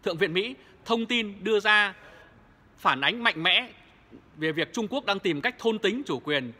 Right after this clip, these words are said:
các nước ở vùng Biển Đông, trong đó có Việt Nam. Và các bạn có thể thấy ngay trên trang của báo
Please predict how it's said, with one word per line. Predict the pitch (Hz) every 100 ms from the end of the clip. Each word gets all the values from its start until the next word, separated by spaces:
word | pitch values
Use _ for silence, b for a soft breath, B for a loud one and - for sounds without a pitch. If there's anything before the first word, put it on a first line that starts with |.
| B -
các | 220
nước | 220 254 - -
ở | - 127 113
vùng | 127 135
Biển | 120
Đông, | 165 196 165
trong | 175
đó | 151
có | 170
Việt | 190 143
Nam. | 170 170 151 B B B
Và | 139 143 143 127 - B
các | 185
bạn | 208 147
có | 226
thể | 165
thấy | 127 131 233 247 B B
ngay | 170
trên | 180 190
trang | 190 185 180 175 - -
của | 131 113
báo | 117 131 202 220